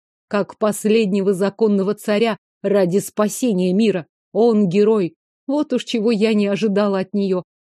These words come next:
А я — спаситель, надежда и новый правитель,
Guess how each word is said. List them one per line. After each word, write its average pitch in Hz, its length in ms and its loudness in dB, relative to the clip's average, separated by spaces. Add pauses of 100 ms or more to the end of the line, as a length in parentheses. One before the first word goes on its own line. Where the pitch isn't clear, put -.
(140)
А 175 120 -4
я — 196 340 0 (140)
спаситель, 233 720 -4 (260)
надежда 214 640 2
и 196 100 0
новый 208 320 2
правитель, 190 760 0